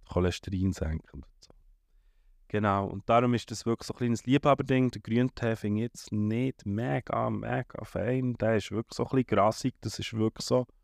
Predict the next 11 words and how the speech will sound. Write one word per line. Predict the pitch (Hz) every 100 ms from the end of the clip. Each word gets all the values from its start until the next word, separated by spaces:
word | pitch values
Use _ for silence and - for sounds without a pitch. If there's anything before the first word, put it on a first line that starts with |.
| _ _
das | -
Geschmacksding. | - 110 113 - - 120 123 _ _ _ _
Und | 110
der | 113
fermentierte, | 120 117 117 - 131 147 -
der | 120 117
ist | -
wirklich | 120 120 -
sehr | 117 120
fein, | - - 117 120
fein, | 113 - 123 127 120 117 113